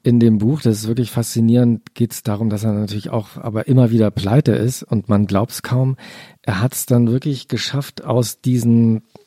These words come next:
Geld, aus diesen komischen Geschäften ein, äh, Immobilienimperium sich zusammenzukaufen. <laughs> Und, ähm, also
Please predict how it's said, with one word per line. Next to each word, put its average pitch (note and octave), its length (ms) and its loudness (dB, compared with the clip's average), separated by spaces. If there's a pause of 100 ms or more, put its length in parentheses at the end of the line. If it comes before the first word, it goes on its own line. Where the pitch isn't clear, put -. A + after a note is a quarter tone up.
(600)
Geld, B2+ 420 2
aus B2+ 220 0
diesen A#2+ 440 2
komischen B2+ 400 4
Geschäften A2+ 580 -2 (540)
ein, A2+ 340 0
äh, A2 220 2
Immobilienimperium G2+ 1160 -2
sich F#2+ 180 -4
zusammenzukaufen. F#2+ 1000 -4 (360)
<laughs> - 340 -20
Und, A2+ 580 2
ähm, G#2+ 460 2
also G#2 560 -2